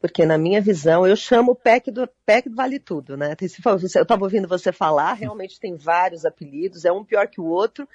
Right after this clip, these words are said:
mas pra mim é pec do Vale Tudo, porque na minha visão é uma proposta de emenda à Constituição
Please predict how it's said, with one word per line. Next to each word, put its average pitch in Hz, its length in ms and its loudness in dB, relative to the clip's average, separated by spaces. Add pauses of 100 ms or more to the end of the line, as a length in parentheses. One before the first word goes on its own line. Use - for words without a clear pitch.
(440)
mas 165 200 -4
pra 233 220 -4
mim 240 220 -2
é 254 80 0
pec 233 360 -2
do 226 80 -8
Vale 240 280 -4
Tudo, 139 440 -12
porque 165 240 -2
na 214 120 2
minha 220 180 2
visão 202 560 0 (320)
é - 80 -6
uma 226 140 0
proposta 220 560 2
de 180 100 -6
emenda 175 320 -4
à - 20 -10
Constituição 151 880 0